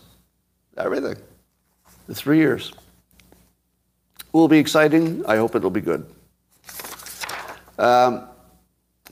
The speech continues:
here's some more absurdities. The Hunter laptop, uh, Hunter's, um, activities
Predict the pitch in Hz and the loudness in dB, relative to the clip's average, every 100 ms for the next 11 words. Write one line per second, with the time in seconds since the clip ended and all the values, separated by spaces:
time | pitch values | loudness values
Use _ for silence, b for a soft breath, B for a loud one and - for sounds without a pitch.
0 | b b b 185 180 185 185 185 165 151 | b b b 4 4 4 6 6 6 4
1 | 135 185 180 143 117 95 98 - - b | 2 2 4 2 0 -2 -6 -10 -12 b
2 | b b b b _ 135 131 175 175 170 | b b b b _ 0 2 2 4 4
3 | 143 147 147 151 143 139 107 107 - 104 | 6 4 2 2 4 2 0 0 -2 -4
4 | 143 139 143 131 117 107 - 294 - _ | -2 0 4 4 4 -2 -6 -12 -16 _
5 | _ - 98 98 92 90 95 113 165 _ | _ -8 -2 0 0 -2 -8 -16 -20 _
6 | _ - 104 - 123 110 107 113 110 104 | _ -8 -6 -2 -2 -2 0 2 0 -2
7 | 101 | -6